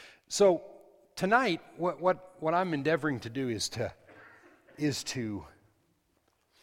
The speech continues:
make each one of you realize, or help each one of you realize, that,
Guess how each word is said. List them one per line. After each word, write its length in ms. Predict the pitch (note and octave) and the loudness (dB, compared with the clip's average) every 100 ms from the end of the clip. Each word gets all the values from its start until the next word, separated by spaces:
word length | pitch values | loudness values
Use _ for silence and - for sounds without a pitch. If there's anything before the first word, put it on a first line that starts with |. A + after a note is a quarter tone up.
| _ _ _ _ _ _ _ _ _ _ _ _ _ _ _ _ _ _ _ _ _ _ _ _ - | _ _ _ _ _ _ _ _ _ _ _ _ _ _ _ _ _ _ _ _ _ _ _ _ -2
make 280 | F3 G#3 - | 2 2 0
each 240 | F#3+ - | -8 -4
one 180 | F#3 F#3 | 0 2
of 140 | D#3+ A#2 | 2 0
you 160 | A#2+ | -4
realize, 840 | A#2+ D3 C#3+ F2+ E2+ G2 G#2 - - | 2 4 6 4 0 -6 -8 -10 -10
or 100 | G#2 | -12
help 340 | - E3+ F3 | -2 0 0
each 200 | D#3 C#3 | -4 -8
one 160 | D3+ C#3 | -6 -4
of 100 | A2 | -4
you 140 | G#2 | -6
realize, 640 | G#2+ A#2 G#2 D#2 E2 - - _ _ - | -2 0 0 -2 -6 -16 -20 _ _ -4
that, 340 | A#2+ A2+ - | 0 0 -4